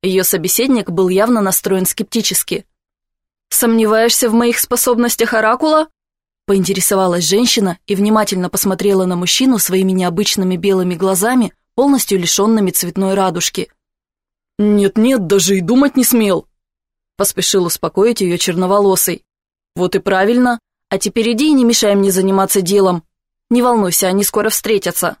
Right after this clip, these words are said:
Задумчиво посмотрев на миниатюрную блондинку, мужчина все же решил не спорить. Ухватив ее маленькую ладошку в свою руку, галантно поцеловал, а через секунду о нем в этой комнате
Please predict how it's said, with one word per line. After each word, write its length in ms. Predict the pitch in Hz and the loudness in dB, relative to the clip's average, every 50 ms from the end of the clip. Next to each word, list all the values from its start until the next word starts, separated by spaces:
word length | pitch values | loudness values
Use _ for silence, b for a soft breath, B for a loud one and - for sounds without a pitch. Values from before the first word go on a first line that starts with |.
| _ _ _ _ _ _ _ _ _ _ _ _ _ _ _ _ _ _ - | _ _ _ _ _ _ _ _ _ _ _ _ _ _ _ _ _ _ -8
Задумчиво 600 | 190 180 208 196 175 208 202 185 - 190 180 180 | -4 -2 -2 0 0 0 0 0 0 0 -2 -2
посмотрев 520 | - 202 - 208 196 190 - 208 202 196 - | -2 -2 -2 -2 -2 -2 0 0 0 0 0
на 80 | 190 | 0
миниатюрную 680 | 190 196 202 202 196 190 - 214 196 190 196 190 185 | 0 2 2 0 0 -2 0 0 0 0 0 0 -2
блондинку, 680 | 170 175 185 180 185 175 180 247 269 269 - 247 240 _ _ _ - | -2 -2 -2 -2 -2 -2 0 0 0 2 0 -2 -4 _ _ _ -6
мужчина 380 | - 185 196 - 320 311 285 233 | -4 -4 -2 0 0 0 0 0
все 180 | - - 214 214 | 0 0 0 2
же 140 | 208 214 170 | 2 0 0
решил 300 | 180 170 - - 185 185 | 0 -2 0 0 0 0
не 120 | 196 202 | 0 -2
спорить. 560 | 190 - - - 196 185 175 170 175 - - _ _ _ _ _ _ _ _ _ _ _ _ _ _ - | -2 -4 -2 0 2 2 2 0 -4 -6 -12 _ _ _ _ _ _ _ _ _ _ _ _ _ _ -4
Ухватив 480 | 202 - 202 190 190 - 233 226 - | -2 0 2 0 0 0 0 0 2
ее 160 | 202 208 202 | 2 2 4
маленькую 520 | 202 202 202 196 196 190 185 - 196 196 190 | 4 4 4 4 2 2 0 0 2 2 2
ладошку 420 | 196 196 175 202 196 - - 196 | 2 2 2 2 0 0 -2 -4
в 80 | 190 - | -4 -4
свою 280 | - 190 190 190 185 | -2 0 2 2 2
руку, 260 | 190 202 196 196 196 180 | 4 2 2 2 0 -2
галантно 480 | 202 196 190 190 190 180 - 196 185 | 0 0 2 2 0 -2 -2 -6 -6
поцеловал, 640 | - 202 196 - - 190 190 185 196 214 247 254 240 _ _ _ _ _ - | -4 -4 -4 -2 0 0 0 2 2 0 0 0 -4 _ _ _ _ _ -8
а 60 | 202 | -4
через 280 | 196 - 214 190 - - | -4 -2 -2 -2 -2 -2
секунду 460 | - 247 240 - 320 311 285 208 202 | -2 -2 -2 0 2 2 4 4 2
о 80 | 190 190 | 2 2
нем 200 | 208 247 269 247 | 2 2 2 0
в 60 | 202 | 0
этой 160 | 190 - 180 | 0 -4 -2
комнате 540 | - 202 196 202 202 196 185 - 185 160 | 0 0 2 2 2 0 0 -2 -4 -6